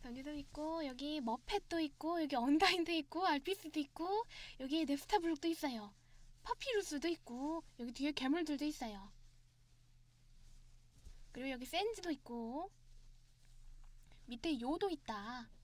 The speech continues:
오, 잘못 걸었네, 잘못 건 노래. 여기 메타톤도 있어요. 네. 언다인이 조금 아쉽지만, 언다인이 이렇게 얼굴이 동그랗고 이렇지는 않지만,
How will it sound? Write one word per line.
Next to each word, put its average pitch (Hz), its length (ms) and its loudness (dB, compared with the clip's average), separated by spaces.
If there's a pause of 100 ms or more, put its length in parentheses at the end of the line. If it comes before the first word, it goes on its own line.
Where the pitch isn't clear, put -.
(1080)
오, 220 140 -4
잘못 415 380 4
걸었네, 370 840 6
잘못 233 360 -4
건 311 180 2
노래. 349 260 2
여기 285 140 2
메타톤도 311 540 4
있어요. 226 500 -6 (260)
네. 226 160 -12 (540)
언다인이 415 540 4
조금 440 380 8 (400)
아쉽지만, 370 540 2
언다인이 370 420 6
이렇게 311 260 2
얼굴이 359 340 4
동그랗고 440 960 2
이렇지는 359 540 2
않지만, 349 520 2